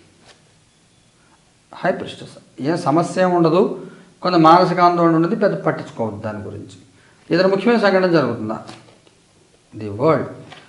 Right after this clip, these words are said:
ఎన్ని రకాల సమస్యలున్నా, ఏ ఇబ్బందులున్నా, ఏ ఉన్నప్పుడు కూడా మీరు మ్యాజిక్ చేస్తారు. ఇరవై ఒకటో తారీఖు తర్వాత మ్యాజిక్ చేసి మీరు మీ సమస్యని పరిష్కారం చేసుకుంటారు. బాగుంటుంది. అన్ని సమస్యలు, కష్టాలు సాల్వ్ చేసిన ప్రయత్నం చేస్తారు. సక్సెస్ వస్తుంది దాంట్లో మీకు.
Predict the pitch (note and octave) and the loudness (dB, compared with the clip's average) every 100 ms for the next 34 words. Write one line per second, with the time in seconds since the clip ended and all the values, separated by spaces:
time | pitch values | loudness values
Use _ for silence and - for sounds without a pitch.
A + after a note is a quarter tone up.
0 | _ _ D3+ F#3 A3 G#3+ G#3+ E3 D#3+ E3 | _ _ -2 2 4 8 6 8 4 4
1 | - C3+ B2+ B2 - B2+ D3 D3+ A#2 B2 | 0 -2 -2 -2 -6 -4 0 0 0 -4
2 | A2+ A2+ A2+ A2+ B2 B2+ B2 A#2 A2+ C#3 | -2 -2 -4 -4 -6 -4 -4 -4 -4 0
3 | E3+ C#3+ A#2 - - - - C3 C3+ C#3 | 4 4 0 -6 -18 -20 -16 -6 -4 0
4 | D3+ F3+ G3 G3+ C#3+ B2+ - - - - | 4 4 2 0 -2 -4 -6 -8 -10 -20
5 | _ _ B2 C3+ D3 C#3 C3+ B2+ A#2 A#2 | _ _ -10 -4 -2 -2 -2 -4 -4 -6
6 | A2 A2+ D#3 A#3 - - - - A#2+ C#3+ | -2 -2 -2 -4 -8 -18 -20 -10 0 2
7 | D3 D3 - C#3+ C#3 D#3+ B2 A2+ C3 C3 | 2 0 -2 -2 0 -2 -2 -4 -4 -6
8 | C3+ C#3+ C#3 D3 C#3 B2 - C3 B2+ B2+ | -4 -4 -4 -6 -6 -6 -6 -6 -4 -4
9 | B2 A#2 A#2+ F#3 B3+ - C3+ C3 F#2+ - | -6 -6 -4 -6 -8 -12 -4 -4 -4 -10
10 | - - - _ _ _ _ _ _ _ | -16 -18 -20 _ _ _ _ _ _ _
11 | _ _ _ _ - _ - E3 E3+ E3+ | _ _ _ _ -20 _ 2 4 6 4
12 | F#3 F#3 D#3 - E3+ D#3+ D3+ D#3+ D3 D#3+ | 2 -4 -4 -2 -2 0 2 2 0 -4
13 | D3+ C3+ C#3 C3+ C3 B2+ D#3 G3+ D#3 - | -2 -2 -2 -2 0 -2 -4 -6 -8 -8
14 | C3 A#2 - A#2 A2 G#2 G2+ G#2 G#2 | -10 -12 -12 -10 -10 -10 -12 -12 -14